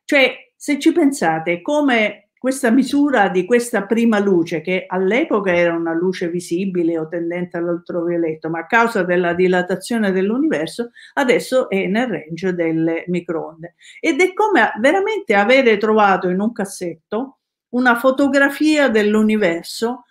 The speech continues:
appena a trecentottantamila anni dal Big Bang. Quindi sfidiamo qualunque archeologo a trovare un documento storico più antico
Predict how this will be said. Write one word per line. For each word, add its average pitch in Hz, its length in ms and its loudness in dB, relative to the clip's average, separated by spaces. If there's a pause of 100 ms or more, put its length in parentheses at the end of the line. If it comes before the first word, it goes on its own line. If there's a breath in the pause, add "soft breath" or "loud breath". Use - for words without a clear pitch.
(200 soft breath)
appena 262 640 -2
a 196 140 -4
trecentottantamila 202 1600 -4
anni 165 280 -8
dal 165 360 -4
Big 160 200 -4
Bang. - 400 -20 (460 loud breath)
Quindi 220 640 4
sfidiamo 240 920 -2
qualunque 220 520 -2
archeologo 202 960 2
a 190 240 -4
trovare 254 720 0
un 202 220 -2
documento 233 640 0
storico 185 920 -4 (360 soft breath)
più 262 160 2
antico 185 800 -2